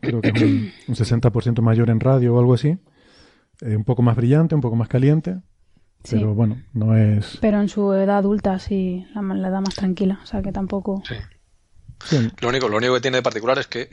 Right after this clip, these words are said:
Speaker 3: eh, eh, rota muy rápido, eso sí es, eh, excepcional.
Speaker 2: Ujú.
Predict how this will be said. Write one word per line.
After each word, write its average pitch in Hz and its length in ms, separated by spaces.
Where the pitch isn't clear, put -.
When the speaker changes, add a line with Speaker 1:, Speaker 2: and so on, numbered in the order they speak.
Speaker 3:
eh, 87 380
eh, 85 220
rota 113 300
muy 101 140
rápido, 87 420
eso - 200
sí 98 180
es, 85 460
eh, 90 420
excepcional. 85 580
Speaker 2:
Ujú. 208 280